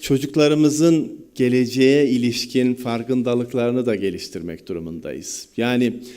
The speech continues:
velimizin etkileşim biçimini, iletişim dilini dönüştürmek durumundayız. Öğretmenimizin dilini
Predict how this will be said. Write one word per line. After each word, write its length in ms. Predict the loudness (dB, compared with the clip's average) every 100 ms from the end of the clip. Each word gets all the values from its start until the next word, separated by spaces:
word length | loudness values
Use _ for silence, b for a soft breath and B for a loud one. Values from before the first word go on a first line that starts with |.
| B B -6
velimizin 680 | -2 2 2 0 -2 -2 0
etkileşim 680 | 0 -2 -2 -2 -2 -2 -2
biçimini, 420 | -2 0 0 0
iletişim 600 | 2 2 0 -2 -2 -2 2
dilini 400 | 4 4 2 2
dönüştürmek 760 | 2 0 -4 -4 -2 -4 -4
durumundayız. 600 | -6 -6 -6 -8 -8 -6
Öğretmenimizin 920 | -2 -2 -2 -2 -2 0 0 0 0 0
dilini 440 | 0 2 2